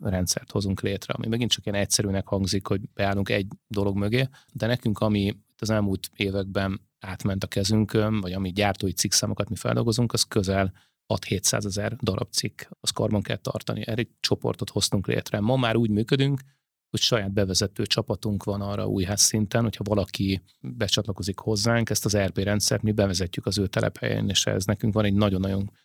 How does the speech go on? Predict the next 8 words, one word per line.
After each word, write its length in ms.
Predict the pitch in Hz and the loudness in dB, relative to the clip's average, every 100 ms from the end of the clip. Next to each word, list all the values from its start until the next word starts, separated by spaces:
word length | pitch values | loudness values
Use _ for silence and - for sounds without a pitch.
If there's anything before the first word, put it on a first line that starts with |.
| _ _ _ | _ _ _
profi, 320 | - 104 - | 0 0 0
jól 180 | 98 98 | 0 0
működő 260 | 101 - 98 | -2 0 0
módszertanunk. 760 | 95 90 - 113 107 101 95 - - _ _ _ _ _ | 0 0 -2 -2 -2 -2 -2 -6 -12 _ _ _ _ _
Ilyen 200 | 107 92 | 4 4
nincs 200 | 95 - | 4 2
máshol. 440 | 101 92 113 104 - _ _ _ | 0 0 0 -2 -6 _ _ _
Nincs 300 | 113 147 131 | -2 0 0